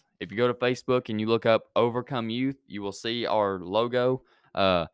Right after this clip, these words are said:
and it will say Overcome Youth, and that's just, give that page a like, and guess what? You'll see when our episodes drop, and you'll see everything that the youth group is doing, everything that the McFarland Hill Baptist Church youth group,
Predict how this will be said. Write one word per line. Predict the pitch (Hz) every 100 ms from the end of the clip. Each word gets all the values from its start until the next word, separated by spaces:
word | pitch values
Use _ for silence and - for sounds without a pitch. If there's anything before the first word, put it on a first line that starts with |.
| _
and | 98 104
it |
will | 98
say | 107 104
Overcome | 113 113 131 113
Youth, | 120 117
and | 101
that's | 107 -
just, | 107 98 -
give | 120 127
that | 110
page | 131 110
a | 113
like, | 113 120 -
and |
guess | 107 113
what? | 107
You'll | 104
see | 120 123 120
when | 117
our | 113 80
episodes | 107 - - 107 98
drop, | 107 110 110
and | 107
you'll | 131
see | - 135 -
everything | 127 147 147 131 131 135
that | 123
the | 113
youth | 113 123
group | 113 104
is | 107
doing, | 107 85
everything | 113 135 131 123
that | 104
the | 92
McFarland | 101 - 120 117
Hill | 113
Baptist | 107 110 104 -
Church | 104 -
youth | 107
group, | - 107